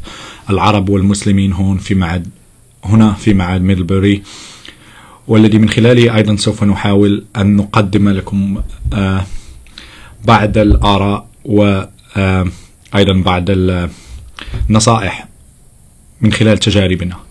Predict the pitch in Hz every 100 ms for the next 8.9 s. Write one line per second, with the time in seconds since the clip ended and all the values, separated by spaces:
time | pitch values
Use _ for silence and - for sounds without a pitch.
0 | - - 117 120 117 - 113 110 104 -
1 | 110 104 101 123 - - 107 104 104 107
2 | 113 110 110 - 104 104 101 113 104 92
3 | - - 104 101 98 104 101 104 - 110
4 | 104 98 104 98 98 104 123 131 - -
5 | - - - - 107 104 101 - 113 98
6 | 117 107 107 107 95 107 110 - - -
7 | - 104 107 110 113 110 110 104 101 101
8 | 101 101 92 101 95 95 98 101